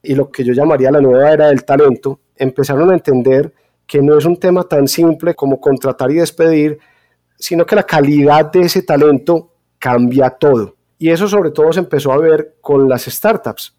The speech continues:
empresas de garaje que de un momento a otro crecían,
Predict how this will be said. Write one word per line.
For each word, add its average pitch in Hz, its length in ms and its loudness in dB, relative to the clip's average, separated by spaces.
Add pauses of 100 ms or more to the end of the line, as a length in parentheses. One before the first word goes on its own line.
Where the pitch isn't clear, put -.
(120)
empresas 131 500 -4
de 170 100 -2
garaje 135 560 -2 (580)
que 131 400 0
de 131 100 0
un 131 120 2
momento 170 340 0
a 175 80 4
otro 170 180 -6
crecían, 170 720 -2